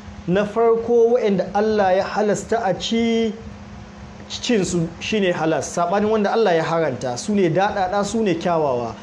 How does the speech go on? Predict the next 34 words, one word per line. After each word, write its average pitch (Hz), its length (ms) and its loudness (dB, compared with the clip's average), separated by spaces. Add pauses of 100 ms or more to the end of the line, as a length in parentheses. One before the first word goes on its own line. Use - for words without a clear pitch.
(260)
Misali, 208 380 2
Allah 202 340 2
ya 196 80 2
halasta 202 380 0
a 180 80 2
ci 185 140 -4
naman 190 400 2
akuya, 160 540 0
Allah 214 300 2
ya 202 120 4
halasta 202 320 0
a 180 60 0
ci 196 140 -4
naman 190 440 2
rago, 160 480 2 (300)
Allah 220 340 4
ya 208 80 2
halasta 214 340 0
a 214 60 0
ci 202 140 -2
naman 202 380 2
saniya, 175 640 0
Allah 220 300 2
ya 220 100 4
halasta 202 440 0
a 180 80 0
sha 202 380 2
nono, 202 480 2 (340)
Allah 226 280 2
ya 214 100 6
halasta 214 420 0
a 185 80 0
sha 185 240 2
madara, 180 560 2